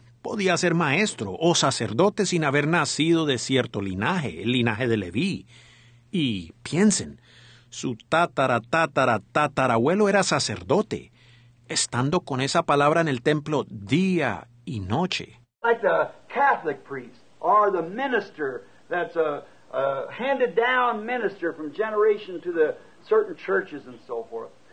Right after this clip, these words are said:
Speaker 2: My great-great-grandfather was a Methodist bishop. My grandfather was a bishop and so forth. See?
Speaker 1: Igual que el sacerdote católico, o el ministro que es ministro por sucesión de una generación a otra.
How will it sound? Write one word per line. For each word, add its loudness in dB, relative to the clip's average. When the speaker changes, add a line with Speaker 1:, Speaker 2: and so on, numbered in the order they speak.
Speaker 2:
My 4
great-great-grandfather 2
was 2
a -6
Methodist -6
bishop. -6
My -4
grandfather 2
was 0
a -6
bishop -10
and -14
so 2
forth. 0
See? -2
Speaker 1:
Igual -2
que 2
el 2
sacerdote 2
católico, -2
o 4
el 4
ministro 4
que 0
es -2
ministro -2
por -4
sucesión -4
de -2
una 2
generación 0
a -2
otra. -6